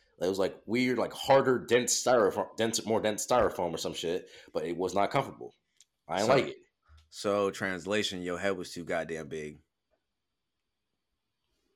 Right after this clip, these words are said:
Speaker 1: Eat dick. My head was fine. My head was real small.
Speaker 2: What size football helmet are you?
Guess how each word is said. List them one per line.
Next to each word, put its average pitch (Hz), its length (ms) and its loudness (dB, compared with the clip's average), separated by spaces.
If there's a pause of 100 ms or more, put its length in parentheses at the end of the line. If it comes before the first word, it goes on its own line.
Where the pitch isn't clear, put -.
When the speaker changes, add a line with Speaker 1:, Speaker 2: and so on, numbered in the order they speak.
(280)
Speaker 1:
Eat 95 260 -6
dick. 107 300 2 (1300)
My 107 140 6
head 104 200 4
was 90 180 -2
fine. 85 460 2 (460)
My 113 140 -2
head 101 180 -4
was 80 220 -6
real 107 200 2
small. 82 480 -4 (300)
Speaker 2:
What 113 140 -6
size 135 180 2
football 135 240 -4
helmet 101 200 -2
are 80 120 -4
you? 78 160 -10